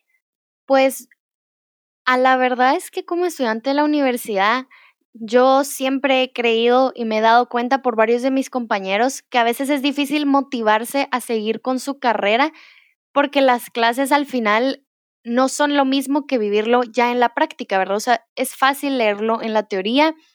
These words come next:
y, y decir, "Sí, esto va a ser fácil cuando yo salga, esto va a ser sencillo", y también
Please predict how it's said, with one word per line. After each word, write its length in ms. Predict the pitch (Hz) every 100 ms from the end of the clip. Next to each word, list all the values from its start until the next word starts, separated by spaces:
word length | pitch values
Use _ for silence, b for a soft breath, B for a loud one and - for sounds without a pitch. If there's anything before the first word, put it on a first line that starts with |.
| B B B B _
y, 720 | 240 247 240 233 233 226 208 _
y 100 | 262
decir, 340 | 247 226 269 262
"Sí, 280 | 349 339 -
esto 220 | 285 294
va 80 | 277
a 40 |
ser 120 | 269
fácil 300 | 262 277 285
cuando 200 | 269 233
yo 140 | 196 202
salga, 300 | 269 285 277
esto 160 | 277
va 20 |
a 40 | 240
ser 180 | 214 208
sencillo", 440 | 196 - 285 339 b b b _ _
y 100 | 285
también 600 | 262 240 240 277 285